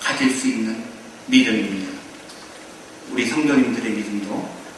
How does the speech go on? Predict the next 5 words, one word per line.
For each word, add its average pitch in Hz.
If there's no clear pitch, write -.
다윗과 -
같은 -
믿음이 117
되시길 -
축원합니다. 147